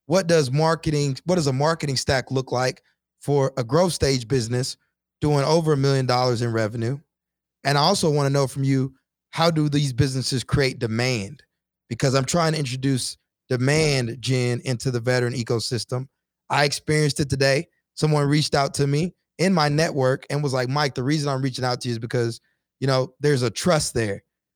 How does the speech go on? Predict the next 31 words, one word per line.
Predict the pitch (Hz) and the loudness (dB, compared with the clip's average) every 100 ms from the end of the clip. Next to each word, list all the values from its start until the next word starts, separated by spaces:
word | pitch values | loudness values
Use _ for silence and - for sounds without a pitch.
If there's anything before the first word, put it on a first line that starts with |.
| - | -4
right? | 139 147 | 0 0
So | 139 | 0
clearly | 123 - 202 180 | -4 2 2 4
what | 160 156 | 2 2
I'm | 143 135 | 0 0
doing | 151 147 143 | 0 0 0
about | 135 131 127 | 0 0 0
marketing | 131 139 131 139 135 | 0 0 -2 -2 0
and | 127 | 0
educating | 135 131 143 127 | -2 -2 -2 -2
people | 135 131 | -2 -2
about | 123 123 | -2 -2
branding | 127 123 123 117 120 _ _ _ | -2 -2 -2 -4 -6 _ _ _
is | 117 | -10
creating | - 160 143 117 | -4 0 0 0
trust | - 147 147 | 0 0 -2
and | |
credibility. | 123 135 117 117 147 123 117 - _ - | -4 -2 -2 0 0 0 -2 -8 _ -6
But | 117 | 0
how | 151 | 2
do | 160 | 4
we | 143 | 2
get | 139 | 0
these | 131 127 | 0 0
growth | 113 147 147 | 2 2 2
stage | - 123 123 113 | 0 -2 -2 -2
businesses | 120 113 107 - 120 117 _ _ - | -4 -2 -4 -2 -4 -6 _ _ 0
that | 139 | 2
are | 143 165 | 4 2
into | 147 139 127 - | 2 0 0 -2
selling, | 127 - 127 123 120 117 | -4 0 0 2 0 -4